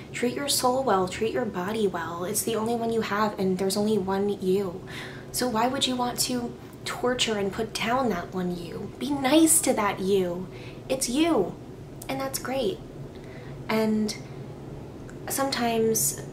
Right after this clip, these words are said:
you're going to feel down and sad, and you're going to beat yourself up. I do it too. But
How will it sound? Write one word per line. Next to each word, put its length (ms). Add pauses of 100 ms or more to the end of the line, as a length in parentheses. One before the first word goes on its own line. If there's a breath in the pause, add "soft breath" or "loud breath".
(140)
you're 200
going 240
to 40
feel 280
down 340
and 100
sad, 380
and 100
you're 220 (400 loud breath)
going 220
to 80
beat 180
yourself 420
up. 360
I 140
do 200
it 160
too. 400 (720 loud breath)
But 300